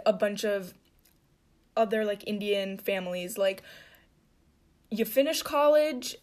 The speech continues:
and then it's an arranged marriage. Like, that's just how it's run for, like, so many people I know. But, like, here, obviously, like, growing up Indian American, like,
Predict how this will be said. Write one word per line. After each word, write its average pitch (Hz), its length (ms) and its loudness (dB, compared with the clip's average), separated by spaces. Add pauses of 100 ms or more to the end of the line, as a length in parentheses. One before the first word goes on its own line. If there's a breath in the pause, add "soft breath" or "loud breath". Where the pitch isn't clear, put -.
and 214 180 0
then 214 360 -2 (380)
it's 226 200 -2
an 220 80 0
arranged 202 400 0
marriage. 175 420 -2
Like, 202 200 0
that's 208 180 0
just 254 160 0
how 214 240 0
it's 208 280 -4
run 196 320 -4
for, 214 120 -2
like, 202 120 4
so 208 140 -6
many 196 140 -6
people 208 240 -6
I 185 120 -4
know. 175 380 -8 (680 loud breath)
But, 214 220 2
like, 214 200 2
here, 330 340 2
obviously, 285 520 0
like, 214 460 0
growing 214 260 0
up 208 120 -4
Indian 208 240 -4
American, 214 720 -4
like, 185 540 -8